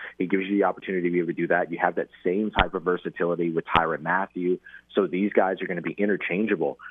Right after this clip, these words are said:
throughout the, you know, <laughs> throughout the defensive snaps. And they get to test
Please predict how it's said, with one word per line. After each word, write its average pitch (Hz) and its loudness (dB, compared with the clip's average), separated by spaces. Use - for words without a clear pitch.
throughout 87 2
the, 87 0
you 110 -2
know, 92 2
<laughs> - -6
throughout 98 2
the 101 -8
defensive 98 0
snaps. 104 0
And 90 -2
they 101 4
get 107 0
to 98 -2
test - 2